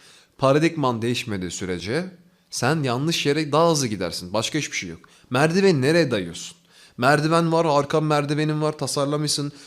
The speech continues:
Merdivenden yukarı çıkacaksın. Ama merdiveni çok yanlış yere dayamışsın. Senin çatın değil orası. Sen o çatıya çıkmayacaksın.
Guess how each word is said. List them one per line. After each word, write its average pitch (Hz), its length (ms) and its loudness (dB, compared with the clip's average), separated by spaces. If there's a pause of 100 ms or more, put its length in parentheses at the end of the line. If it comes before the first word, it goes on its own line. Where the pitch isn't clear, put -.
(160)
Merdivenden 143 560 2
yukarı 147 240 0
çıkacaksın. 123 600 -4 (400)
Ama 143 180 0
merdiveni 143 680 0 (680)
çok 165 240 0
yanlış 143 380 0
yere 151 220 2
dayamışsın. 98 460 -2
Senin 135 320 -6
çatın 143 380 -2
değil 156 160 2
orası. 85 300 -2
Sen 113 160 -2
o 123 60 -2
çatıya 135 300 -4
çıkmayacaksın. - 680 -4